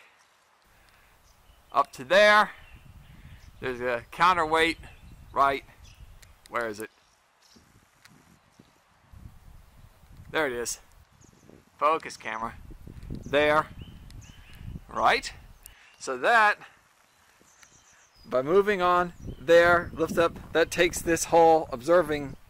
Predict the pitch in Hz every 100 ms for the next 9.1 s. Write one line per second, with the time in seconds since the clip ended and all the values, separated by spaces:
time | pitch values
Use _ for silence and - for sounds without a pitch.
0 | - - - - 165 - - 165 160 160
1 | 120 113 190 - - - - - 170 180
2 | 120 143 170 170 170 160 - - - -
3 | - _ - 117 135 127 147 165 165 156
4 | - - - - - _ _ 110 127 123
5 | 113 151 151 151 127 127 135 120 110 127
6 | - 139 135 131 110 120 117 147 131 117
7 | - 131 131 131 131 - 107 101 120 123
8 | 131 - - - - - - 110 113 147
9 | -